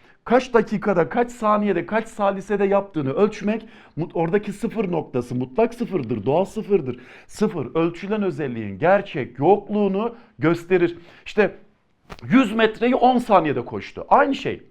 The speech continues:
aynı örnek. Tamam mı arkadaşlar? Yüz metreyi, yüz metreyi on saniyede koştu dediğin zaman bu, o, burada on saniyede koştuğunu ölçtük.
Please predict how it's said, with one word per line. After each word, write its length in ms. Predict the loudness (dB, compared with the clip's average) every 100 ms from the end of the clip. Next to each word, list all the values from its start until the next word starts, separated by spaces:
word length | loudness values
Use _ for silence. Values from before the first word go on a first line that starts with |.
| _ 2
aynı 280 | 4 4
örnek. 420 | 4 4 0 -6 -16 -20 -20 0
Tamam 160 | 2 4
mı 60 |
arkadaşlar? 500 | 2 0 -4 -4 -6
Yüz 280 | -4 -4 -2
metreyi, 580 | -2 -4 -4 -8 -6 -8 -10 _ _ _ _ -6
yüz 260 | -4 -4
metreyi 600 | -6 -8 -8 -10 -6 -8 -10 -16 _ _
on 440 | -2 0 0 -2 -8
saniyede 880 | -8 -2 -2 -2 -4 -4 -4 -4 -6 -14 _ _ _
koştu 760 | -6 -4 -4 -8 -6 -4 -4 -8 -8
dediğin 540 | -6 -4 -4 -6 -6
zaman 460 | -6 -8 -4 -2 -4 -8 -20 -10 -4
bu, 180 | -2 -2
o, 200 | -4 -2
burada 220 | 0 0
on 280 | 2 0 0
saniyede 540 | 0 0 0 -2 -2
koştuğunu 640 | -2 -4 -2 -2 0 0 -2
ölçtük. 580 | -4 -4 -8 -6 -6